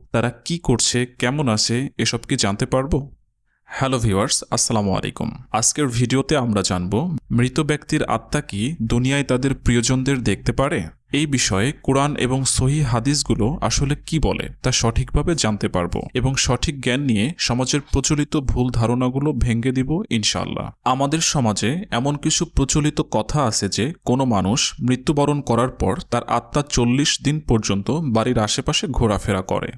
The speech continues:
এবং সে আত্মা কে কি করছে সেগুলো দেখে থাকে এবং সপ্তাহের কোনো একদিন সে বাড়িতে আসে।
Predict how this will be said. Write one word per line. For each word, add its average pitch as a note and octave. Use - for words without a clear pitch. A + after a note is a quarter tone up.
এবং B2+
সে C#3
আত্মা A#2
কে D#3+
কি D#3
করছে C#3
সেগুলো C3+
দেখে A#2
থাকে -
এবং C3+
সপ্তাহের D#3
কোনো C3
একদিন B2
সে -
বাড়িতে A2
আসে। G#2+